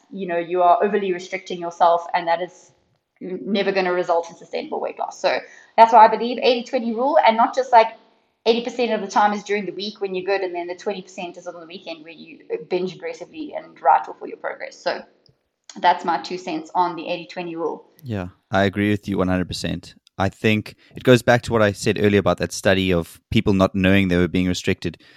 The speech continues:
Speaker 2: So if you know you are restricting yourself, if you, like Jade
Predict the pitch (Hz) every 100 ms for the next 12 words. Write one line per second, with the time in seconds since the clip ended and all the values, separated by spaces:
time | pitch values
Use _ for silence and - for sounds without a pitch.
0 | - _ _ - 110 104 - 175 185 120
1 | 123 135 120 98 92 - 123 - 117 92
2 | 92 85 92 107 113 107 98 98 - 110
3 | 107